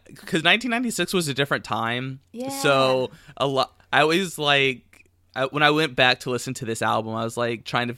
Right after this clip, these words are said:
Speaker 1: be like, "Is this album, like, hold up? Like, how does it compare to, like, what's going on socially in the world now?" And I was like, "All right, this is,"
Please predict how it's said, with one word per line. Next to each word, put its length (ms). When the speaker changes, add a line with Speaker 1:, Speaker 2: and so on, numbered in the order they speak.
Speaker 1:
be 120
like, 180
"Is 140
this 180
album, 320
like, 220
hold 320
up? 360
Like, 240
how 160
does 160
it 60
compare 480
to, 120
like, 220
what's 200
going 180
on 140
socially 440
in 60
the 60
world 280
now?" 320
And 80
I 60
was 160
like, 300
"All 140
right, 360
this 220
is," 240